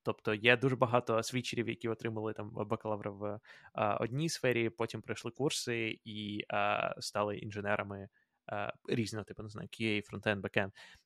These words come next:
А, і це теж видно. Тобто просто видно, що в людини є вища освіта. Я не знаю як, я не знаю чому, а, але різниця є. А, це перший аспект. Тобто я б все ще рекомендував,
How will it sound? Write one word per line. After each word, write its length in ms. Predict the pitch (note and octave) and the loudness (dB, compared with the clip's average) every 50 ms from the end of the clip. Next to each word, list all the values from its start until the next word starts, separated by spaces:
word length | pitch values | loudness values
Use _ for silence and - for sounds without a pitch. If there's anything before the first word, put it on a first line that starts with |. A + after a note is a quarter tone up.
| _ - - | _ -6 -2
А, 340 | A2 G#2 A2 G#2+ G#2+ - - _ _ _ _ _ | 0 2 2 2 0 -2 -6 _ _ _ _ _
і 380 | - C#3 B2+ A#2 A#2 A#2 - - _ _ _ _ | -6 -4 -2 0 0 -2 -2 -4 _ _ _ _
це 200 | - - E3 D3+ | 4 4 4 6
теж 340 | - - D3 C3+ B2+ - | 10 10 10 10 8 2
видно. 460 | A2+ G#2 B2 A#2 G#2 - - - - - _ _ _ _ _ _ _ _ _ _ - _ _ | 4 4 4 4 4 0 -8 -8 -8 -10 _ _ _ _ _ _ _ _ _ _ -20 _ _
Тобто 600 | - A2+ - - _ - A2 G#2+ G#2+ A2 A#2 G#2+ _ | -2 -2 -2 -2 _ -2 -2 0 0 -2 -4 -4 _
просто 260 | C3 C#3+ C3 - C3+ | -2 -2 0 0 -2
видно, 200 | A#2+ B2+ A#2+ A2+ | -4 -2 -4 -4
що 140 | - - A2 | -6 -8 -8
в 60 | A2 | -8
людини 280 | A2+ A#2 E3+ F#3+ C#3+ | -4 -2 -2 0 2
є 100 | A#2+ B2+ | 0 0
вища 260 | A#2 A#2 A2+ - - A2+ | 0 0 -4 -2 -4 -4
освіта. 320 | G#2+ - - A2 - - - | -4 -4 -6 -8 -10 -10 4
Я 160 | A2+ D3+ F#3 | 6 6 6
не 80 | G3+ F3+ | 6 4
знаю 220 | - D#3+ D3+ B2+ | 4 2 2 2
як, 220 | G#2 G#2+ G2 G#2+ _ _ | 2 -2 -4 -4 _ _
я 120 | - C3+ D#3 | 2 2 2
не 80 | D#3+ | 2
знаю 200 | C#3 C3+ B2+ A#2+ | 0 0 0 0
чому, 420 | A#2 - - A#2 G#2+ A#2 E3 A#3 - _ _ _ - - - - - - - _ _ | -2 -4 -6 -6 -6 -6 -8 -8 -8 _ _ _ -20 -20 -20 -20 -20 -20 -20 _ _
а, 220 | - A#2+ A#2 G#2+ A2+ - - _ _ _ _ _ _ _ _ _ _ _ - - | -2 0 0 0 -2 -6 -12 _ _ _ _ _ _ _ _ _ _ _ -6 0
але 200 | C#3 C3 C3 C3 | 4 4 6 6
різниця 400 | B2 B2+ B2+ A#2+ A#2+ - - A2+ | 4 2 0 0 -2 -2 -4 -4
є. 300 | G2+ A2 B2 D#3 G#3 G#3+ _ - - - - - _ _ | 0 0 0 0 0 -4 _ -20 -20 -20 -20 -20 _ _
А, 240 | B2+ A#2 A2 A2+ - | 4 4 4 4 4
це 140 | - E3+ | 2 4
перший 280 | D#3 D3 B2 A#2 - C3+ | 6 6 4 4 4 0
аспект. 360 | C3 - - E3+ F#3 - - _ _ _ _ - | 2 4 0 0 0 -2 -14 _ _ _ _ -6
Тобто 240 | - A#2 - - B2 | -6 -6 -2 0 2
я 140 | A#2+ B2 C#3+ | 4 4 4
б 40 | - | 4
все 260 | - - - - C#3+ | 2 0 4 4 4
ще 420 | C3+ - - - C3 B2 A#2+ A#2 - - | 4 4 2 4 6 6 6 4 2 0
рекомендував, 760 | - B2 - A#2+ A#2+ A#2 A2+ A2 A2+ A#2 A2+ A2+ - - | -2 -4 -4 -4 -2 -2 -2 2 4 6 4 4 2 -4